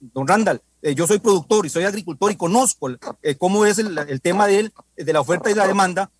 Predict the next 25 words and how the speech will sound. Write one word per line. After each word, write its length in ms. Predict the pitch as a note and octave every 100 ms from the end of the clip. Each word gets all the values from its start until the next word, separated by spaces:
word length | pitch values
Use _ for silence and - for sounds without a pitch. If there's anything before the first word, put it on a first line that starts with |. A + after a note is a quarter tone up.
| _
en 160 | - D#3+
el 60 |
mercado 480 | D3+ C#3 - E3 G#3
del 140 | G3 C#3+
sector 240 | - E3
agropecuario, 640 | G3 G3 D3+ G#3 A#3+ G#3+ B2 - _ _ - -
¿verdad? 320 | C#3 F3+ G3+
Hay 320 | - G#3 B3 G#3+
injusticias, 800 | D#3+ D#3 - B3 B3 D#3 G#2 - - - _ -
injusticias 880 | G#3+ G3+ E3 C#4 C4+ D#3 A2+ - -
que 100 | -
se 100 | D3+
cometen 440 | D#3 E3 G3+ A#3 G#3+ _ -
con 140 | E3+
la 60 | E3+
intermediación. 680 | E3 D#3+ D#3 C3+ B2 F#3+
¿Qué 100 | D3
estamos 280 | A3 A#3+ A#3+
haciendo? 320 | G#3+ A#3 D#3 - _
Reduciendo 420 | D#3+ F3 D#3 G3+
la 60 | A#3
intermediación 580 | A3 G#3 F3 D3+ F3 G#3
en 80 | G#3+
el 80 |
mercado, 480 | F3 C3 F3 F#3+ D3